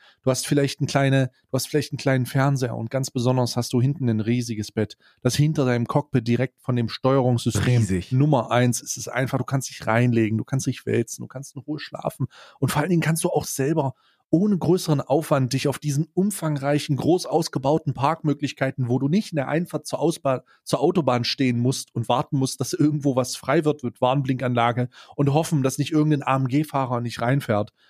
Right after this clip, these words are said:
Speaker 2: Richtig.
Speaker 1: Das ist, das, das ist, das ist natürlich alles Schnee von gestern. Das ver-,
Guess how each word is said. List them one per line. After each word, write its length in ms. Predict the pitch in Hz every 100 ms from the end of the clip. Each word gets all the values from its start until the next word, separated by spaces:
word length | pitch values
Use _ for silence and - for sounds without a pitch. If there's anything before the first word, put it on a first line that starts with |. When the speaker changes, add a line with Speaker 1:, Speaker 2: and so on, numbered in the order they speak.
| -
Speaker 2:
Richtig. 300 | 104 - 98
Speaker 1:
Das 200 | 147 190
ist, 340 | - - -
das, 160 | 151 151
das 60 | 143 -
ist, 180 | 139 - _
das 180 | 151 147
ist 140 | 143 160
natürlich 400 | - 156 147 139
alles 200 | 151 -
Schnee 220 | - 147
von 160 | 147
gestern. 300 | 123 131 131
Das 120 | 113 -
ver-, 220 | 127